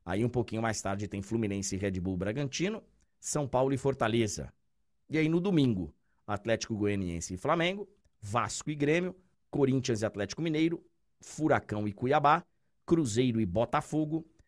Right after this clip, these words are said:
Vitória e Palmeiras, o duelo dos campeões, né? Campeão da Série B,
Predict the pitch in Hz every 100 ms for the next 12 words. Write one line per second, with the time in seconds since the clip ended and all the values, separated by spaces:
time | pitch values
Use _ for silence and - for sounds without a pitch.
0 | _ - 123 147 - 123 123 123 131 151
1 | 131 120 127 120 120 110 113 117 110 -
2 | 131 127 98 87 - - 90 98 92 82
3 | 90 98 98 92 127 110 120